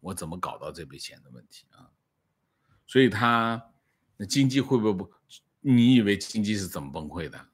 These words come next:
经济不就，连习近平都不在乎，你在乎啥？你，你操啥，操啥心？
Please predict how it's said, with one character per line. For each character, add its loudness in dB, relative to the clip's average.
经 4
济 2
不 -2
就， -6
连 4
习 -2
近 2
平 2
都 2
不 0
在 4
乎， -4
你 0
在 2
乎 -6
啥？ -10
你， -4
你 -2
操 0
啥， -6
操 -6
啥 -4
心？ -14